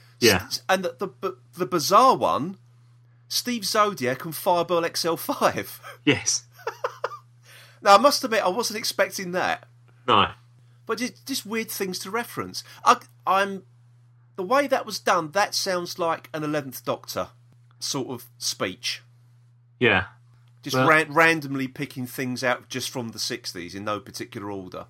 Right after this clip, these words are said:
Speaker 1: Yeah. But no,
Speaker 2: Hmm.
Speaker 1: it's, um, yeah, that, that was sort of a bit odd. But anyway, so then we get to this point where, obviously, Bob Dylan's the,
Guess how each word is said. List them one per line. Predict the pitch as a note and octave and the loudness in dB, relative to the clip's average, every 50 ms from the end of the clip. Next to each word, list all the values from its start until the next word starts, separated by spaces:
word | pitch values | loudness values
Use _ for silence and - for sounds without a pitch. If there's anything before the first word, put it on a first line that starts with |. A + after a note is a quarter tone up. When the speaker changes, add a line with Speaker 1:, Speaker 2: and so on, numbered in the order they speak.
| _ _ _ _ _ _ _ _ | _ _ _ _ _ _ _ _
Speaker 1:
Yeah. | - A#2 G#2 F2+ - - - _ _ _ _ _ | 0 2 2 2 0 -6 -14 _ _ _ _ _
But | - D3 D#3 - | 0 0 0 0
no, | D#3+ F3 D#3+ D3 C3+ A#2 | 0 2 4 4 4 2
Speaker 2:
Hmm. | - D#3 - | 0 -4 -6
Speaker 1:
it's, | C#3+ F2+ F#2+ - - - | -8 -6 -6 -6 -2 0
um, | D#3+ D3+ D3 D3 D3 C#3+ C#3 - _ _ _ _ _ - | 0 2 2 0 -2 -2 -6 -12 _ _ _ _ _ 2
yeah, | G#3 G3 E3 D#3+ | 4 4 4 4
that, | F3+ G#3+ E3+ | 2 2 2
that | G#3+ A#3 - | 2 2 0
was | F#3 - | 0 -2
sort | - - G3 D#3+ | -2 0 0 0
of | C#3+ D3 | 0 0
a | |
bit | D3 F3+ D#3+ | 0 2 2
odd. | C#3+ G#2+ - - - - - - | 2 2 0 -4 -12 -18 -10 0
But | - A#3 | 2 4
anyway, | A3 F#3 C#3 - | 6 6 6 4
so | - - F#3 | 4 4 4
then | F#3+ A3 G#3+ | 4 4 4
we | G#3+ | 2
get | G3 F#3 E3 - | 2 2 0 0
to | - E3 | 0 -2
this | D#3 C#3+ - | -2 -2 -2
point | - - - D#3+ C#3+ C3+ - - | -4 -2 2 4 4 4 4 2
where, | B2 B2 A#2 A2+ G#2+ - - - _ _ _ _ _ _ _ _ _ _ _ _ _ - - - | 2 2 2 2 0 -2 -6 -18 _ _ _ _ _ _ _ _ _ _ _ _ _ -20 -8 0
obviously, | - C#3 C3+ C3+ C3+ A#2+ - - A2+ G#2 G#2 G2+ - - - _ _ _ _ _ | 2 2 4 4 2 2 2 4 4 4 4 2 -2 -8 -20 _ _ _ _ _
Bob | - G2 G2+ - | -4 -4 2 4
Dylan's | C#3 B2+ B2 A2+ A2 G#2+ G2 - | 6 6 6 6 4 2 0 2
the, | A2+ G#2+ A2 G#2 F#2+ | 2 4 4 4 2